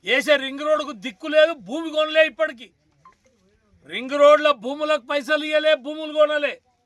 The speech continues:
కల్వకుర్తి ఎత్తిపోతలకు, నీళ్ళ కాలువలకు డబ్బులు ఇయ్యలే. డిండి ప్రాజెక్ట్ కింద పోయిన భూములకు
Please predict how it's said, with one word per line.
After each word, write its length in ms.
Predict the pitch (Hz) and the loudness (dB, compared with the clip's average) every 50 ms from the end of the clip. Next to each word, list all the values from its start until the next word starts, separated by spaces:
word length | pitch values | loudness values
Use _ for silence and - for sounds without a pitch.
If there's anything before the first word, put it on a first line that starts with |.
| _ _ _ _ - _ _ _ _ _ _ _ _ - | _ _ _ _ -20 _ _ _ _ _ _ _ _ -14
కల్వకుర్తి 560 | 185 196 262 294 302 247 294 311 294 214 320 | -8 -2 0 2 2 0 -2 -10 -10 -6 -2
ఎత్తిపోతలకు, 720 | 302 294 - 294 269 233 311 311 285 311 302 311 285 277 320 | -2 -2 -2 -4 -8 -6 -4 -4 -4 -4 -6 -6 -6 -8 -10
నీళ్ళ 340 | 294 277 285 302 311 311 | -10 -10 -10 -8 -4 -4
కాలువలకు 600 | 311 - - 233 254 285 302 311 311 311 311 - | -4 -4 -4 -6 -6 -4 -2 -2 0 -2 -2 -6
డబ్బులు 380 | 311 220 247 262 254 277 302 302 | -6 -8 -8 -8 -8 -8 -12 -8
ఇయ్యలే. 440 | 302 302 302 294 294 269 208 - _ _ _ _ _ _ _ _ _ _ _ _ _ _ _ _ _ _ _ _ _ _ _ _ 143 139 | -2 -2 -2 0 0 -2 -4 -6 _ _ _ _ _ _ _ _ _ _ _ _ _ _ _ _ _ _ _ _ _ _ _ _ _ -14
డిండి 340 | 160 226 262 277 285 320 330 | -10 -8 -8 -6 -4 -4 -4
ప్రాజెక్ట్ 520 | 277 311 311 311 320 320 320 302 262 233 | -2 0 2 2 2 2 0 -6 -10 -12
కింద 200 | 226 320 320 311 | -12 -8 -4 0
పోయిన 320 | 320 311 311 311 311 311 311 | 2 2 4 2 2 0 -2
భూములకు 680 | 277 208 262 311 330 330 330 320 240 302 330 339 | -4 -4 -8 -8 -4 -2 -2 -2 -2 -2 -6 -8